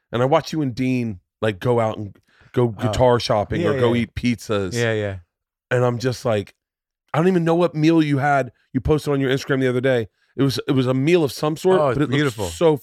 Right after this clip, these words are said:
Speaker 1: fucking good.
Speaker 2: At that, uh, the, the m-, the Honey Paw in Portland, Maine.
Speaker 1: What was it? I'm in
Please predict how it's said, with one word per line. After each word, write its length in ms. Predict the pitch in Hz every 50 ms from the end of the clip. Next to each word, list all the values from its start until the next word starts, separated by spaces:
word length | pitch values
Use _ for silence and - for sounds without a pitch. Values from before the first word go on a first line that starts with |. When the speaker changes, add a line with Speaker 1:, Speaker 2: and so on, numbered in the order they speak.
| - _ -
Speaker 1:
fucking 460 | - 147 - - - 147 147 139 131
good. 300 | 127 143 143 131 110 110
Speaker 2:
At 120 | 120 107 -
that, 300 | 135 120 120 110 - -
uh, 580 | 120 113 110 110 107 107 107 107 104 104 104 101
the, 280 | 95 104 104 104 104 95 _ _ _ _ _ _ -
the 40 | 110
m-, 220 | 104 110 113 135 - -
the 300 | 113 117 113 110 110 98
Honey 260 | 101 143 156 160 135
Paw 420 | - - 120 101 92 90 85 80 73 _ _ _ _ _ _ -
in 200 | - 117 113 101
Portland, 460 | - - 135 143 147 139 131 127 123
Maine. 340 | 120 120 117 110 107 98 90 110
Speaker 1:
What 180 | 131 160 -
was 260 | - 143 160 170 117 107
it? 100 | - - _ _ _ _ - - -
I'm 120 | - 415
in 160 | 427 440 403